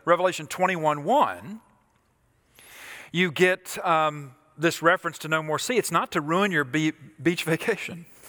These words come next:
<laughs> It is to, instead, it is to say something about the global reach of evil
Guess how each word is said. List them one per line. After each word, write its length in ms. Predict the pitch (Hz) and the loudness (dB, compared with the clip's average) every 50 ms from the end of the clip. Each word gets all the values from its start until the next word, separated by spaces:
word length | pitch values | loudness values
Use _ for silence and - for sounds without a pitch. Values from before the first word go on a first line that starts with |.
| - - | -14 -12
<laughs> 80 | 160 - _ - - - - - - - | -12 -12 _ -18 -20 -20 -20 -20 -14 -4
It 220 | - - 180 180 165 | 0 0 0 0 2
is 340 | 180 180 180 180 170 - - | 0 0 2 0 0 -4 -6
to, 380 | - 160 156 139 123 120 135 | -4 -2 -2 -2 0 -2 -2
instead, 720 | 139 131 120 - - - 151 127 104 98 98 107 117 160 147 - _ _ _ - - - - - - - - - - - - - - - - - - - - - _ _ _ _ _ - | -4 -4 -4 -6 -4 -2 0 0 0 0 0 -2 -4 -6 -12 -16 _ _ _ -20 -20 -20 -20 -20 -20 -20 -20 -20 -20 -20 -20 -20 -20 -20 -20 -20 -20 -20 -20 -20 _ _ _ _ _ -2
it 120 | 151 143 | 0 0
is 100 | 151 143 | 0 0
to 80 | - 143 | -2 -4
say 300 | - - - 175 202 214 | -4 -2 0 0 0 0
something 420 | - - 170 160 - 170 160 156 - | -2 -4 -4 -4 -2 -4 -4 -4 -4
about 280 | 127 120 131 120 - | -2 0 0 0 -2
the 80 | - 127 | -4 -8
global 720 | 110 - 131 127 131 151 165 175 156 190 190 185 190 170 - - | -8 -4 -2 0 2 2 2 2 0 0 0 0 0 -2 -6 -10
reach 480 | - 120 139 147 151 160 151 - - | -6 -2 -2 0 0 -2 -4 -6 -6
of 260 | - 120 113 113 - - | -4 -4 -4 -4 -6 -8
evil 680 | - 139 143 147 143 117 107 113 110 107 110 113 - | -6 -4 -2 -2 -2 -4 -4 -4 -4 -4 -4 -6 -10